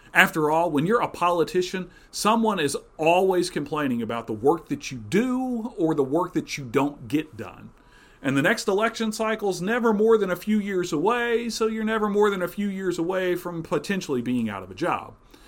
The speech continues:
When you add to that the fact that Congress's approval rating hasn't been higher than thirty-one percent in the last decade, you'd probably start to feel like one of the most hated people in the country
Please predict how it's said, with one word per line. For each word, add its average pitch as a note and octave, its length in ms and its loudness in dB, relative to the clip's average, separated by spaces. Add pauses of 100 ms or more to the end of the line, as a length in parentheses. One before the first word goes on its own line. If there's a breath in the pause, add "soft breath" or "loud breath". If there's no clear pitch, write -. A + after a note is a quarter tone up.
(220 loud breath)
When F3 120 4
you F#3 120 4
add G3 200 4
to F3+ 80 0
that F3 180 2
the E3 60 -6
fact D3+ 220 0
that - 140 -6
Congress's E3+ 520 0
approval F3 440 -2
rating E3 300 0
hasn't E3 300 -4
been F3 140 -4
higher E3+ 320 -2
than C3+ 160 -4
thirty-one E3 600 -2
percent F3 380 -8
in D3 140 -6
the B2 80 0
last A2+ 380 -4
decade, A#3 560 -2 (420 loud breath)
you'd F3+ 160 -2
probably E4 400 4
start C4+ 300 2
to B3+ 80 -4
feel B3 180 -2
like A#3 160 2
one A3 120 0
of G#3+ 60 -2
the G3+ 60 -2
most F#3+ 240 -2
hated G3 320 -2
people F3+ 300 -4
in A#2+ 80 0
the A2 60 -6
country - 560 -6